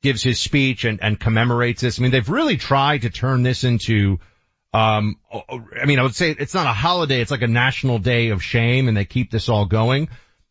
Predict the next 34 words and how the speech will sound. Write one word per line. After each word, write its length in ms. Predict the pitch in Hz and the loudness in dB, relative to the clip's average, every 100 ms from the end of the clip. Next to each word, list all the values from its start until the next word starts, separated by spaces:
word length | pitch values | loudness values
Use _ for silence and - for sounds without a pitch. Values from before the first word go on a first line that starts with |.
| - | -4
And 140 | 160 | -2
the 60 | 170 | 0
problem 440 | - 233 262 220 | 0 -2 0 -2
with 140 | 160 120 | -2 0
that, 360 | 170 160 135 - | 0 0 -2 -4
there's 220 | 113 107 | -6 -4
a 60 | |
lot 340 | 98 110 131 151 | -2 -2 -2 -2
of 80 | 104 | -4
problems 440 | 95 85 80 80 | -4 -4 -4 -6
with 200 | 73 71 | -6 -6
it, 140 | 110 | -6
but 100 | - | -4
one 220 | 147 190 277 | -2 0 0
of 80 | |
them 160 | 160 123 | 0 2
is, 320 | 120 120 - - _ _ | 2 -2 -6 -16 _ _
how 180 | - 170 | -2 0
do 80 | 240 | 2
you 160 | 233 220 | -2 -2
claim 380 | - 180 175 | -2 0 0
to 120 | 160 151 | -2 0
be 520 | 139 156 143 127 113 _ _ | 0 2 0 -2 -4 _ _
the 120 | 127 | -2
uniting, 640 | 123 135 131 143 147 143 139 | 0 0 2 0 0 0 -2
healing 540 | 123 139 147 143 123 | -2 0 0 2 0
presidency 1040 | 110 131 143 143 110 98 98 104 92 95 92 - _ | 0 0 0 0 0 0 -2 0 0 0 -4 -12 _
when 180 | 113 147 | 2 2
you 120 | 151 | 2
celebrate 840 | - 151 151 160 123 139 131 131 127 _ _ - | 0 0 2 0 0 0 0 -2 -6 _ _ -2
"my 220 | 135 139 | 0 2
opponents 560 | 135 143 143 143 135 127 | 0 0 0 0 -2 -4
are 100 | 127 | -4
awful 760 | 117 127 - 127 120 117 113 | -2 -2 -2 -2 -2 -2 -4